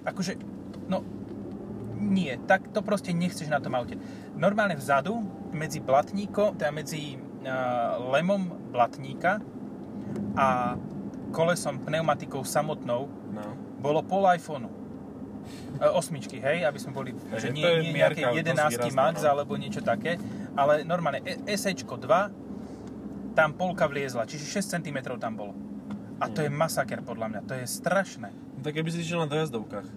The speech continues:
Speaker 1: No, áno, že mám štyri dojazdovky, ale na tom by sa zase dobre šmýkalo.
Speaker 2: <laughs> Hlavne vzadu, keby boli.
Speaker 1: No dobre. A, takže z toho, z, v tomto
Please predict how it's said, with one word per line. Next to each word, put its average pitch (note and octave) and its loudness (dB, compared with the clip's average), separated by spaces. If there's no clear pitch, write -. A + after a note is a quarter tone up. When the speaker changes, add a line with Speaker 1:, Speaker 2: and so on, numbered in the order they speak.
Speaker 1:
No, D3 2
áno, D3+ 0
že C#3+ -8
mám F3+ 6
štyri E3+ -4
dojazdovky, C3+ 0
ale D3 4
na G3+ 4
tom G3+ -2
by - -4
sa D#3+ -4
zase D#3+ -6
dobre E3+ -4
šmýkalo. A#2 -6
Speaker 2:
<laughs> - -10
Hlavne C3 0
vzadu, C3 -4
keby A2 -6
boli. G#2 -6
Speaker 1:
No - -2
dobre. D3+ 2
A, B2+ 4
takže D3 0
z - -8
toho, G3+ 2
z, F3 -4
v - -10
tomto G3 4